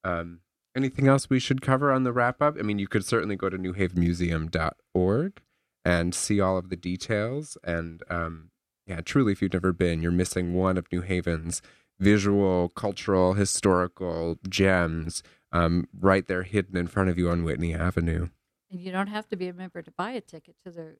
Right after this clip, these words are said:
Speaker 2: opening reception.
Speaker 1: Oh, I'm
Speaker 2: And
Speaker 1: sorry.
Speaker 2: we
Speaker 1: Great.
Speaker 2: are
Speaker 1: Even better.
Speaker 2: Yes, and we are actually going to, not that I don't want you to become a member too, but, uh, and we're also gonna be giving away a pair of tickets to Road Trip Revelry on Facebook. So go on and like us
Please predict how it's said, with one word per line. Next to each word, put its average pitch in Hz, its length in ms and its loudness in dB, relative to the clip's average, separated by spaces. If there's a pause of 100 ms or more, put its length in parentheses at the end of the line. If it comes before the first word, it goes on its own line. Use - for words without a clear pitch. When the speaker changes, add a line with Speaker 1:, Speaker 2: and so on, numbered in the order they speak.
Speaker 2:
opening 175 360 -8
reception. 175 720 -4 (220)
Speaker 1:
Oh, 180 160 6
I'm 147 120 6
Speaker 2:
And 208 80 6
Speaker 1:
sorry. 98 220 6
Speaker 2:
we 98 40 2
Speaker 1:
Great. 127 160 4
Speaker 2:
are 196 260 6
Speaker 1:
Even 98 200 2
better. 98 540 2
Speaker 2:
Yes, - 280 0
and 190 160 -10
we 202 160 2
are 240 260 4
actually 196 540 -2
going 185 220 -6
to, - 100 -16
not 185 220 0
that 196 100 4
I 185 60 2
don't 190 200 2
want 226 120 2
you 247 80 8
to 190 60 2
become 196 260 2
a 196 80 2
member 196 360 2
too, 262 380 0 (540)
but, 220 280 6
uh, 214 160 4
and 233 140 4
we're 262 100 6
also 302 200 2
gonna 254 160 2
be 220 120 2
giving 226 300 0
away 202 300 0
a 196 60 0
pair 180 240 -4
of 175 120 -8
tickets - 540 -6 (360)
to 180 100 4
Road 185 220 4
Trip 180 240 0
Revelry 175 540 0
on 165 140 0
Facebook. - 540 -2
So 180 160 -8
go 180 200 -4
on 190 200 -2
and 175 140 -4
like 196 280 0
us - 280 -8